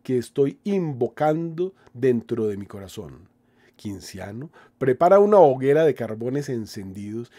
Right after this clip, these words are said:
y hace extender el cuerpo desnudo de la santa sobre las brasas. En esto, un espantoso terremoto se extiende por toda la ciudad. Incluso mueren algunos amigos del gobernador.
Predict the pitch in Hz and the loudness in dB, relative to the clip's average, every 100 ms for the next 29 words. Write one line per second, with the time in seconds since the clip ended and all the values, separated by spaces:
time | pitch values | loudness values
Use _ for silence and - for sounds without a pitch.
0 | - - 147 143 - 185 - - 131 117 | -12 0 0 4 4 4 2 -10 -8 -4
1 | 120 135 151 - 151 131 151 131 104 107 | -2 -2 -2 0 0 0 0 0 -2 -4
2 | 120 120 107 165 156 160 143 127 139 135 | -2 -2 0 0 0 -2 -2 -4 -8 -12
3 | _ - 120 110 104 98 98 98 - 87 | _ -10 -6 -6 -8 -12 -16 -16 -18 -20
4 | _ _ _ - 101 104 117 - 165 170 | _ _ _ -18 -12 -8 -10 -10 -12 -12
5 | - - 135 170 - - 120 113 135 139 | -12 -4 0 0 0 -6 -6 -6 -6 -6
6 | 165 127 113 113 117 156 127 107 - 135 | -4 -6 -6 -8 -10 -10 -10 -12 -6 -2
7 | 127 131 156 - _ 107 107 - - 113 | -2 -4 -10 -14 _ -16 -16 -14 -8 -6
8 | 113 117 - 113 104 90 _ _ _ - | -4 -6 -6 -8 -10 -18 _ _ _ -10
9 | 123 - 170 202 196 175 139 156 196 113 | -8 -4 -2 0 0 2 0 0 -4 -6
10 | 113 123 113 107 104 110 143 104 104 104 | -4 -6 -6 -10 -8 -8 -8 -10 -14 -16
11 | 101 95 104 92 85 | -16 -16 -18 -20 -20